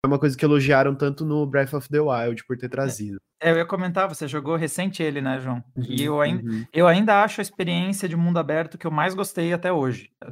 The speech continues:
Speaker 2: É aquela coisa do tipo, você não tem indicativos claros de onde você tem que ir, muitas vezes, e até subir em torres não pareceu bobo, diferente dos jogos da Ubisoft,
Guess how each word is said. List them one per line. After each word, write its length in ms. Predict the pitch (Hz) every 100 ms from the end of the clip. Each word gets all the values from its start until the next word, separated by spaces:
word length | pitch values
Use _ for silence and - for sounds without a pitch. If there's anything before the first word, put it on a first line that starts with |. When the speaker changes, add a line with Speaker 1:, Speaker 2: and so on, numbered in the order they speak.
| 131
Speaker 2:
É 60 | -
aquela 240 | 117 139
coisa 320 | 143 147 143 151
do 60 |
tipo, 240 | 131 156 143 135
você 220 | 139 151
não 160 | 170 175
tem 200 | 180 220
indicativos 760 | 226 202 190 175 175 175 180 - _ _ _ -
claros 360 | 156 165 180
de 60 | 151
onde 160 | 156 143
você 220 | 143 135
tem 160 | 135
que 140 | 127 127
ir, 280 | 135 175 214
muitas 320 | 131 123 139
vezes, 460 | 123 143 175 214 - _ _ _ -
e 340 | 147 156 160
até 240 | 156 165 190
subir 260 | 226 175
em 100 | 214
torres 360 | 202 190 196 175
não 120 | 190
pareceu 380 | 208 185 180 190
bobo, 320 | 147 170 170
diferente 360 | 131 165 156 180
dos 100 | 131
jogos 320 | 156 156 147
da 80 | 147
Ubisoft, 720 | 131 156 175 185 196 - 170